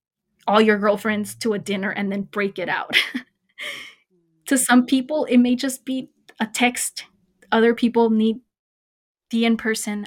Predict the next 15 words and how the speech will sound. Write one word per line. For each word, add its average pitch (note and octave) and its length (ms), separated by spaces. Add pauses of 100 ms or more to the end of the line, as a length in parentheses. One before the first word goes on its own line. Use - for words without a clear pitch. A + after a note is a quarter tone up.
I A3 100
don't A#3+ 140
know A#3+ 80
what A#3 160
it G#3+ 140
is. G#3 380 (440)
Do A3+ 80
not G#3 240
take A3+ 160
my G#3 180
story G#3 600
as G3 340
the G3 220
only G#3 240
way, G3+ 380